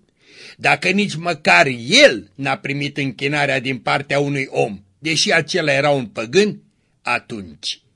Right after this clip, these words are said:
cine altul dintre reprezentanții speciei umane ar putea avea acest drept? Cine se mai poate pune alături de Petru?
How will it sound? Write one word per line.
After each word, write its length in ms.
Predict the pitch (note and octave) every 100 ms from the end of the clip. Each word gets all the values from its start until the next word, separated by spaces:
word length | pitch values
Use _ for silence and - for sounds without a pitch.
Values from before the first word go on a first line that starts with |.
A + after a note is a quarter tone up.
| _
cine 560 | - - D#4 C#4+ D3 -
altul 640 | - D#3+ F3+ D#3+ - D#3 B2+
dintre 460 | C#3+ C#3+ C3+ C3+
reprezentanții 1080 | B2+ B2+ C3 C3 C3 B2 - D#3 D3 - C#3+
speciei 680 | - - C#3+ D3 - C3 A2+
umane 580 | G2+ G#2+ E3 E3 E3 - - -
ar 260 | - D3 D3
putea 540 | - C#3+ C#3 E3+ F3
avea 240 | D#3 D#3 D3+
acest 420 | C#3+ D#3 D3 -
drept? 440 | C#3 C#3+ - _ _ _ _ _ _ _ _ _ _ - - -
Cine 420 | - G#3+ C4 C4+
se 200 | - B3
mai 220 | B3 A#3+
poate 340 | A#3+ A#3+ A3+
pune 260 | G#3 A#3+ A3
alături 440 | A3 A3+ G#3+ G#3+
de 140 | F3+ G#3+
Petru? 600 | G#3 C4 C4 C#3+ G2+